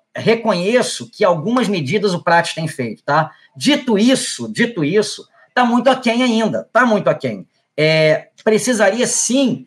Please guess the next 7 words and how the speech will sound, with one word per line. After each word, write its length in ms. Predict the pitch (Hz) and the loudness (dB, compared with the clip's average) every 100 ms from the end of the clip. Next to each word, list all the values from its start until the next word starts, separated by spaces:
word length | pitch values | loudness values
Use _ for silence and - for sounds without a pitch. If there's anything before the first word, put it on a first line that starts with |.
| _ | _
a 80 | 175 | 0
empresa 320 | 190 185 196 | 0 2 2
dar 160 | 175 185 | 2 2
uma 140 | 190 | 2
guinada 420 | 160 170 175 185 170 | 0 0 2 2 2
muito 340 | 208 254 226 | 0 0 0
mais, 520 | 165 180 180 - - | 2 2 2 -2 -10